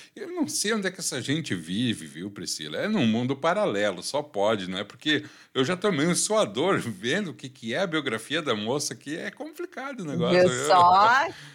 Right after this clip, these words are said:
Speaker 1: Que
Speaker 2: Bom,
Speaker 1: honra que temos em recebê-la, né?
Speaker 2: muito bacana. Seja muito bem-vindo ao nosso programa. Ah,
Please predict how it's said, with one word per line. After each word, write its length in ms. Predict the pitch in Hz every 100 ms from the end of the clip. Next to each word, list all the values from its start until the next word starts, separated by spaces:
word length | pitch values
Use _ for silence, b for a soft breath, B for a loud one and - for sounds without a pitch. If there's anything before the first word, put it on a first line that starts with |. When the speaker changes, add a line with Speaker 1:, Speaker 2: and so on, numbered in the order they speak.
| - -
Speaker 1:
Que 120 | 247
Speaker 2:
Bom, 260 | 269 277 254
Speaker 1:
honra 180 | 226
que 120 | 202 202
temos 360 | 214 214 214
em 80 | 214
recebê-la, 680 | 202 220 220 180 180 165 165
né? 260 | 127 127 127
Speaker 2:
muito 240 | 127 127
bacana. 640 | 175 185 165 175 175 147
Seja 580 | 113 - 151 143 147 131 B B B B
muito 580 | 147 147 160 220 214 -
bem-vindo 760 | 143 147 123 104 107 156 160 135
ao 60 | 123
nosso 280 | 123 117
programa. 840 | - 113 101 123 143 143 135 131 131 B B B B -
Ah, 420 | 90 90 87 85